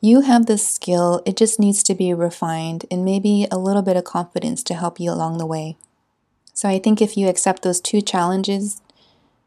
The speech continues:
you're gonna be well on your way to your direct care podiatry practice. Once you start to get the confidence and you start to celebrate those small wins,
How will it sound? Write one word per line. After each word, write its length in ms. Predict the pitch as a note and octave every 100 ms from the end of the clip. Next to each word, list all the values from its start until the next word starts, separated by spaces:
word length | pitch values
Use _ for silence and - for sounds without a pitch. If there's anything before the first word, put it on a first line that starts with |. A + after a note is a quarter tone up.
| _ _
you're 120 | G3+
gonna 140 | G#3 G#3
be 100 | G3
well 220 | F#3+ F#3
on 100 | F#3
your 100 | F3
way 160 | E3+ E3+
to 180 | -
your 140 | E3+ E3
direct 320 | E3 E3 E3+
care 240 | - E3+
podiatry 500 | E3 F3+ D#3+ D#3+ -
practice. 540 | - E3 - - E3 -
Once 220 | G#3 G3+
you 80 | G#3+
start 220 | - G3+
to 80 | G3+
get 140 | F#3+
the 80 | A3
confidence 680 | G#3 F#3 F3 F#3+ F#3 F#3 -
and 160 | F#3 F#3
you 60 |
start 280 | F#3 G3+ F#3+
to 140 | F#3+ F3+
celebrate 540 | - F#3 F#3 F3+ F3+
those 160 | F3 E3+
small 320 | - F#3 F3+
wins, 540 | E3+ E3 F#3+ G3 -